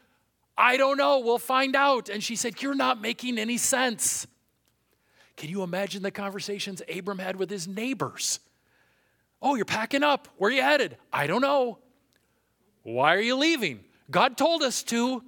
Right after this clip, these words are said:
"Which God?" "Oh, you know, the God that rules the sun, the moon, the stars, the universe." "I'm sorry, he's taking you where?" "I don't know." "O-, okay, Abram. Good luck with that." Can you imagine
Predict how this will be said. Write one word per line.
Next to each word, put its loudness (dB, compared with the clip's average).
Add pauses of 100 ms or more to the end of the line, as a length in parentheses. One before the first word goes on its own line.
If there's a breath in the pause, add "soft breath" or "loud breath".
(420 soft breath)
"Which -2
God?" 0 (180 loud breath)
"Oh, 2
you 4
know, 4
the -2
God 2
that 0
rules 0
the -4
sun, 2
the 0
moon, 0
the 0
stars, 2
the -8
universe." 0 (680 soft breath)
"I'm -4
sorry, 0
he's -6
taking -2
you 0
where?" 2 (200 soft breath)
"I 6
don't 2
know." 2 (880)
"O-, -10 (180)
okay, -2
Abram. -6 (720)
Good 0
luck 0
with 0
that." 2 (1200)
Can -2
you 2
imagine -4